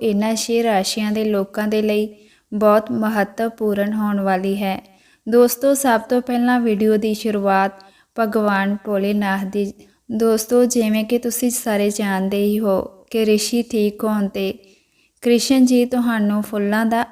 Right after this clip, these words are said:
ਆਸ਼ੀਰਵਾਦ ਦਿੰਦੇ ਹਨ। ਹਰ ਹਰ ਮਹਾਦੇਵ ਭਗਵਾਨ ਭੋਲੇਨਾਥ ਅਤੇ ਦੇਵੀ ਪਾਰਵਤੀ ਦਾ ਤਿਉਹਾਰ ਮਨਾਇਆ ਜਾਂਦਾ ਹੈ।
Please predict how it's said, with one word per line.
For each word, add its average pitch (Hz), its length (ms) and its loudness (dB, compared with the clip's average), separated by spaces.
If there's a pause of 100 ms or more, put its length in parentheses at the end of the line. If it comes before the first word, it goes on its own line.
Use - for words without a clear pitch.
ਆਸ਼ੀਰਵਾਦ 196 640 0
ਦਿੰਦੇ 196 340 -2
ਹਨ। 196 280 -4 (340)
ਹਰ 233 240 0
ਹਰ 254 240 2
ਮਹਾਦੇਵ 214 640 0 (100)
ਭਗਵਾਨ 202 580 -2 (100)
ਭੋਲੇਨਾਥ 202 640 -2 (580)
ਅਤੇ 214 280 0
ਦੇਵੀ 208 420 2
ਪਾਰਵਤੀ 202 680 -2
ਦਾ 214 160 0
ਤਿਉਹਾਰ 208 460 -2
ਮਨਾਇਆ 196 460 -2
ਜਾਂਦਾ 190 420 -2
ਹੈ। 202 220 -4